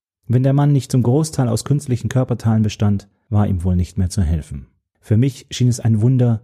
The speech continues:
dass er noch bei Bewusstsein war. krächzte er. Sein Atem ging pfeifend. Vermutlich waren seine Lungen kollabiert und voller Blut.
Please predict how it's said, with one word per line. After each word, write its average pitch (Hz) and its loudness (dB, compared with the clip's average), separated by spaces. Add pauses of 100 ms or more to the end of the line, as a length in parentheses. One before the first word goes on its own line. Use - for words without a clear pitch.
dass 113 -2
er 113 2
noch 104 2
bei 92 -2
Bewusstsein 85 -4
war. 73 -10 (3000)
krächzte - -2
er. 90 -4 (240)
Sein - -2
Atem 113 0
ging 107 2
pfeifend. 80 -6 (220)
Vermutlich 107 -2
waren 101 0
seine 98 2
Lungen 113 2
kollabiert 113 0
und 92 -4
voller 92 0
Blut. 82 -6